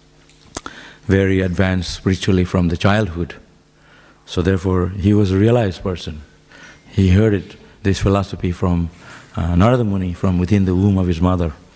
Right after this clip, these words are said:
So here it says that the foolish people,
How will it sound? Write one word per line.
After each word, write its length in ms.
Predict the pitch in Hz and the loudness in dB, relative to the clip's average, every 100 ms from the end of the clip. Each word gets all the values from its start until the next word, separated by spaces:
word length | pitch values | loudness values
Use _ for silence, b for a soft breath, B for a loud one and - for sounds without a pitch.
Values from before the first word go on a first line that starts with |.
| B B B B _ _ _ _ _ _ _ _ _ _ _ _ _ _ - - - - - _ _ _ B B B B B B B | B B B B _ _ _ _ _ _ _ _ _ _ _ _ _ _ -20 -18 -20 -20 -20 _ _ _ B B B B B B B
So 440 | - 117 117 107 - b b b b - | -2 2 2 0 -8 b b b b -2
here 220 | 110 113 | 0 2
it 60 | 107 | 0
says 440 | - - 117 110 92 | -4 -2 0 2 0
that 140 | 95 | -2
the 80 | 95 | 0
foolish 420 | - 135 135 - | 0 2 2 -2
people, 360 | 107 - 85 | -6 -4 -6